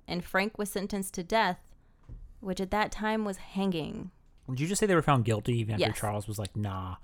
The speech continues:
Speaker 1: Yes.
Speaker 2: hundred percent not them"?
Speaker 1: Yep.
Speaker 2: If they hung this dude.
Speaker 1: So after the trial, Charles and Rosie got a divorce,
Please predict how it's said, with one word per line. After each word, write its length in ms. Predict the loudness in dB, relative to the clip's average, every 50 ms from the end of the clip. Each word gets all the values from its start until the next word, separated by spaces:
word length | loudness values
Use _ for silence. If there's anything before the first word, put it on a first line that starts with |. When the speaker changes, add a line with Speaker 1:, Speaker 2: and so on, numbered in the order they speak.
| -4
Speaker 1:
Yes. 260 | 2 2 2 2 2 -4 -4
Speaker 2:
hundred 220 | 2 4 4 4 4
percent 300 | 2 0 0 -2 -2 -2
not 200 | -2 -4 -6 -6
them"? 240 | -8 -8 -8 -8 -10 -8 0
Speaker 1:
Yep. 220 | 0 0 0 0 -10 -20 -20 _ -20 -20 -20 _ -8 -2 -2
Speaker 2:
If 160 | -2 0 2
they 160 | 2 2 2
hung 360 | 2 0 -2 0 0 0 0
this 200 | 0 0 -2 0
dude. 420 | 0 0 2 2 2 0 0 -2 -6 -16 -20 _ -20 _ _ _ _ -20 -20 _ -20 -20 -20 -20 -20 _ _ -20 _ _ _ _ _ _ _ -20
Speaker 1:
So 200 | -6 2 4 6
after 260 | 6 6 6 4 2 0
the 80 | 0
trial, 500 | 0 2 4 4 4 4 2 0 -2 -6 -8 -14 -20 -20 -20 -20 -20 -20 -20 _ -20 -20 -20 -20 _ -4
Charles 320 | 4 6 6 6 6 4
and 120 | 0 0
Rosie 260 | 2 0 0 0 0 2
got 160 | 2 2 4
a 60 | 2
divorce, 580 | -2 -2 0 0 0 0 -2 -4 -8 -12 -14